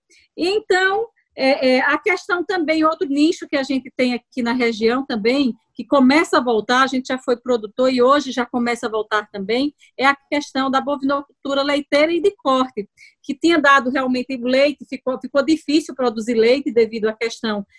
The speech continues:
da alimentação dos bovinos, não é? Porque realmente é, é bem maior o consumo de, de, de alimentação por parte dos bovinos. Então,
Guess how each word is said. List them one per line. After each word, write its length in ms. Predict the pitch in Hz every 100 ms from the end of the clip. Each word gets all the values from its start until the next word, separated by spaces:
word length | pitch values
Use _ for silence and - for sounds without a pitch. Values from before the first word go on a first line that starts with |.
| _
da 160 | 202 240
alimentação 720 | 269 254 247 233 226 254 262
dos 140 | 233
bovinos, 640 | 208 220 196 233 277 330 262
não 100 | 226
é? 80 |
Porque 320 | 233 247 - 233
realmente 560 | 240 240 226 233 240 - _ _
é, 300 | 240 254 262
é 40 | 240
bem 380 | 190 269 359
maior 440 | 370 311 226 233 294
o 60 |
consumo 600 | 311 269 254 - 262 277 262
de, 220 | 214 226
de, 160 | 226
de 100 | 202
alimentação 800 | 220 233 220 226 226 220 - 214
por 120 | 214 208
parte 220 | 220 214
dos 100 | 214
bovinos. 560 | 196 220 196 233 285 381 - - - -
Então, 600 | 302 370 - 311 311 370